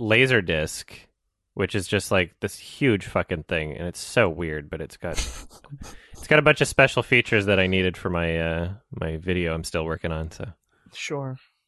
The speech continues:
Speaker 3: Yeah, that's cool. I have so many movie memorabilia stuff. It, I, like, I have a ton of V H Ss, yeah, that I don't watch. I just have 'em for collection, like,
Speaker 1: Mm-hmm.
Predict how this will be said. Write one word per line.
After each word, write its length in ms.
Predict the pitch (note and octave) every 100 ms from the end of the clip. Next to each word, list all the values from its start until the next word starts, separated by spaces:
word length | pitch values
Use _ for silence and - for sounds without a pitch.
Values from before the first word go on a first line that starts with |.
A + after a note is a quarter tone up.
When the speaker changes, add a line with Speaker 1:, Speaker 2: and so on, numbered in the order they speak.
| -
Speaker 3:
Yeah, 100 | E3
that's 180 | D#3+ F#3
cool. 260 | - A2+ C#3
I 60 | -
have 120 | F3+
so 220 | - -
many 200 | C#3+ C3
movie 420 | C3 B2+ B2 B2 A#2+
memorabilia 680 | B2 B2 A#2+ A#2+ A#2 A#2 A2+
stuff. 400 | - - - -
It, 140 | E2 -
I, 100 | A#2+
like, 160 | - - -
I 80 | C#3
have 140 | D3
a 20 |
ton 220 | C#3 - C#3
of 100 | A#2+
V 120 | C3
H 180 | B2 -
Ss, 480 | A#2+ - C3 B2+ -
yeah, 200 | B2+ G#2
that 120 | A2
I 60 | B2+
don't 200 | B2+ A#2+
watch. 360 | - A#2 A2 A#2
I 40 |
just 180 | C3 A#2
have 160 | B2+ B2
'em 80 | B2
for 140 | -
collection, 600 | - A#2+ B2 - - A#2+
like, 140 | A#2+
Speaker 1:
Mm-hmm. 180 | G2+ G#2+